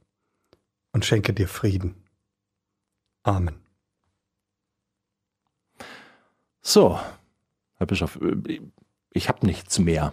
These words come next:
Speaker 1: Nee?
Speaker 2: Hab mein, hab mein Pulver verschossen.
Speaker 1: Mhm.
Speaker 2: Alles gesagt für heute. Äh, Sie noch, äh, irgendwelche weiteren <laughs> weisen Worte?
Speaker 1: Hm. Na, ich, ich sag mal, nächste Woche wieder. Die nächste Woche soll auch ihr Recht haben.
Speaker 2: Gut,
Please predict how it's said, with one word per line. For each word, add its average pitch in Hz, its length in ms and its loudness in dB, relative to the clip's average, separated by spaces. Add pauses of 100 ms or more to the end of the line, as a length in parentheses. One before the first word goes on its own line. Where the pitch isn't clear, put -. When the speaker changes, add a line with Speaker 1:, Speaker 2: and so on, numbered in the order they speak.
(120)
Speaker 1:
Nee? 135 100 4
Speaker 2:
Hab 180 120 2
mein, 87 260 4
hab 90 140 2
mein 95 140 6
Pulver 101 300 6
verschossen. 120 480 4
Speaker 1:
Mhm. 123 220 0
Speaker 2:
Alles 120 260 6
gesagt 131 400 8
für 120 180 8
heute. 101 360 8 (400)
Äh, 120 360 6
Sie 139 220 8
noch, 247 340 8 (180)
äh, 170 460 6
irgendwelche 165 640 8
weiteren 127 480 4
<laughs> 101 240 -2
weisen 107 480 6
Worte? 110 420 8 (220)
Speaker 1:
Hm. 110 80 0 (300)
Na, 139 120 0
ich, 151 320 -2
ich 156 160 2
sag 156 140 6
mal, 156 260 4 (420)
nächste 143 440 2
Woche 92 260 -2
wieder. 95 280 -2 (340)
Die 113 80 6
nächste 123 580 2
Woche 123 300 0 (260)
soll - 160 2
auch 104 160 -4
ihr 98 140 -2
Recht - 260 -8
haben. 147 220 -14 (420)
Speaker 2:
Gut, - 260 0